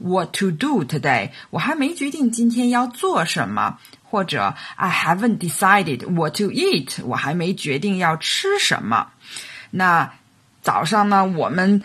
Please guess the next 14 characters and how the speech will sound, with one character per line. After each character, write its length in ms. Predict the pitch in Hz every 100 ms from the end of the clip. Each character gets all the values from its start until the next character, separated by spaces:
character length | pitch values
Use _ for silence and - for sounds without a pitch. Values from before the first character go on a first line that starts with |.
| - -
在 340 | 240 202 - -
看 240 | - 220
着 80 | 196
衣 240 | 262 285
柜， 220 | 240 277
常 280 | - - 262
常 160 | 269 269
会 140 | 277
感 260 | 254 202 196
觉， 300 | 185 208 -
“It's 220 | 240 -
hard 560 | 202 - 247 294 294 202
to 100 | -
choose.” 720 | 226 - 277 359 302 175 -